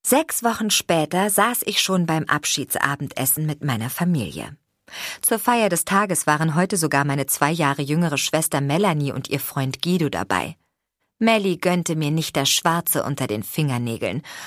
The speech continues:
und wann immer bei mir etwas gut lief, versuchte sie es mir madig zu machen. Heute hatte vermutlich unsere Mutter sie gezwungen, hier anzutanzen.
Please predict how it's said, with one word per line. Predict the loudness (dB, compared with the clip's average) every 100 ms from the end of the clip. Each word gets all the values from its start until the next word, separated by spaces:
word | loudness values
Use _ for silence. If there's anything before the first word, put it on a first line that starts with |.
| -2
und | 0 2
wann | 2
immer | 2 2 4
bei | 4 2
mir | 2 2
etwas | 0 -2 -2
gut | -2 -2 0
lief, | -2 0
versuchte | 0 0 -2 0 0
sie | 0
es | 0 0
mir | 0
madig | 2 0 -2 -4
zu | -4
machen. | -2 -4 -6 -12 -16 _ _ -18 -14 -14 -14 -6 0
Heute | 2 2 2
hatte | 0
vermutlich | -2 2 2 0 -2 -4 -2
unsere | 0 0 2
Mutter | 2 2 0
sie | -2 -4
gezwungen, | -2 0 0 -2
hier | -2 -2 -2
anzutanzen. | -2 -4 -4 -4 -2 -2 -2 -6